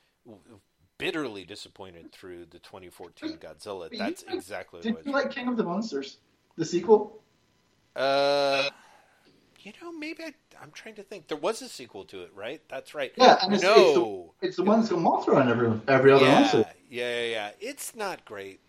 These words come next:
Speaker 1: It's not great. I mean, my thing is, I've, I'm, I just,
Speaker 2: But you
Speaker 1: I
Speaker 2: love Skull Island.
Speaker 1: Exactly. I knew
Speaker 2: Yeah.
Speaker 1: it wasn't gonna be Kong Skull Island, but as long as it was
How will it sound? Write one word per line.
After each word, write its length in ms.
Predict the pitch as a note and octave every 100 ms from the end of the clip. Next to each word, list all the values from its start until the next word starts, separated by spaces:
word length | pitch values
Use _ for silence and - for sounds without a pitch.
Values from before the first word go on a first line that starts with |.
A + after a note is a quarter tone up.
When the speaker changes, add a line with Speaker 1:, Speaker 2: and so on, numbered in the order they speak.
| _
Speaker 1:
It's 220 | C3+ -
not 180 | D#3+ C#3
great. 220 | C3 B2+ E3+
I 60 |
mean, 240 | F#3 F3+ D#3+ _ _ _
my 280 | D3 D#3+ A3
thing 360 | - G3+ F#3
is, 380 | D#3+ C#3 C3 - -
I've, 400 | B2 B2 A2+ - -
I'm, 380 | - A#2 A2+ G#2 _ -
I 180 | G#2+
just, 180 | D#3 D#3+
Speaker 2:
But 180 | G#3 A3
you 140 | E3 F#3
Speaker 1:
I 40 |
Speaker 2:
love 140 | A3
Skull 300 | - F3 E3
Island. 460 | E3 F3+ - - - -
Speaker 1:
Exactly. 720 | E3+ D3+ - D#3 C#3+ C#3+ G#2+ G2
I 60 |
knew 240 | C3 C#3 F#3+
Speaker 2:
Yeah. 80 | G3
Speaker 1:
it 20 |
wasn't 240 | F3 F3+
gonna 120 | E3+
be 140 | D#3 D3+
Kong 420 | - D#3+ C#3+ C3+
Skull 400 | - - C3+ C3
Island, 500 | B2+ A2+ A#2+ B2 B2 _ _ _ _
but 140 | A#2+
as 160 | A2+ G#2+
long 400 | A2 A#2 C3 C#3
as 160 | C3 A#2
it 180 | A#2 _
was 760 | G#2 A2 G#2+ G#2+ G#2 G#2 -